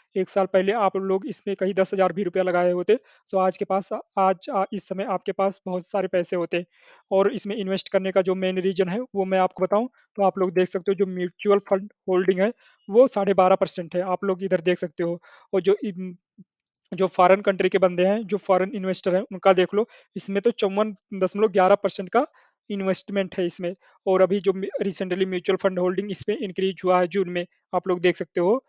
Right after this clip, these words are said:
इसमें म्यूचुअल फंड वालों ने अ-, अपना होल्डिंग इंक्रीज किया है। और मैं फॉरेन इंस्टीट्यूशन की बात करूं तो आप लोग देख सकते हो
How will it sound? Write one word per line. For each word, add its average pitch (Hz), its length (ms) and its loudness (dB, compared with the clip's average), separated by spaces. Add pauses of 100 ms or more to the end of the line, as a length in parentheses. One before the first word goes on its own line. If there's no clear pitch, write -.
(240)
इसमें 196 260 -4
म्यूचुअल 185 280 -4
फंड 180 220 -4
वालों 185 360 -2
ने 220 120 0 (200)
अ-, 202 40 -4 (100)
अपना 196 260 2
होल्डिंग 185 400 -2
इंक्रीज 190 360 -8
किया 180 160 2
है। 170 160 -6 (320)
और 185 140 6
मैं 185 160 4 (140)
फॉरेन 190 260 2
इंस्टीट्यूशन 185 580 -6
की 190 80 -6
बात 180 200 2
करूं 233 160 0 (300)
तो 190 60 6
आप 175 180 2
लोग 180 120 0
देख 170 160 2
सकते 185 260 -8
हो 214 180 -2